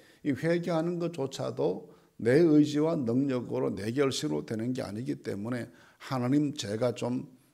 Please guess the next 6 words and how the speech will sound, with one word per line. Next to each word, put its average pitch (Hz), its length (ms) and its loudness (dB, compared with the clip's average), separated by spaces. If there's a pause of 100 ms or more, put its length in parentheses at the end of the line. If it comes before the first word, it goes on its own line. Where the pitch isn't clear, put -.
(100)
바르게 135 420 -4 (140)
회개하고 139 500 -2
하나님께 131 400 -4
돌아올 113 440 -4
수 113 120 -8
있도록 107 460 -4